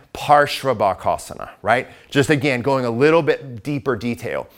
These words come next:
There's a lot of different initial setups for Parshvabhakasana, side crane or side crow, but I'm not gonna cover all of those setups.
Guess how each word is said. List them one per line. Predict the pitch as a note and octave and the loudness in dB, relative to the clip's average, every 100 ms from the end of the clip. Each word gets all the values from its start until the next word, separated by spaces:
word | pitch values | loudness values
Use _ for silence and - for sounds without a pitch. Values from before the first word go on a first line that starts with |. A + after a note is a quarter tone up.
| - - - _ | -20 -20 -20 _
There's | F#3 F#3 | 4 6
a | |
lot | D#3+ D3+ F3+ | 6 6 4
of | A3+ | 4
different | E3 F#3 F#3 F3 - | 2 0 0 -4 -4
initial | C3 C3 D3+ C#3 E3 C#3+ | -4 -2 0 0 2 0
setups | - - C#3+ B2+ A#2 - | -2 -2 0 2 0 -4
for | - A2+ | -2 -2
Parshvabhakasana, | - A#2 A2 - G#2 G2 - F2+ - E2+ | 0 0 0 -4 -2 -2 0 -4 -4 -12
side | - G#2+ A2 G2+ | -4 0 0 -2
crane | - G#2 | -6 -6
or | G2 | -6
side | - F#2 F2 | -4 -4 -2
crow, | - E2+ | -4 -6
but | G2 | -4
I'm | G#2 | -2
not | A#2+ A#2 | 0 0
gonna | C3+ A#2 | -2 -6
cover | A#2 G2+ G#2+ | -4 -2 0
all | G2 G2 | 0 -2
of | |
those | F#2+ F2+ | -4 -8
setups. | - F#2 C#2 - | -4 -4 -6 -10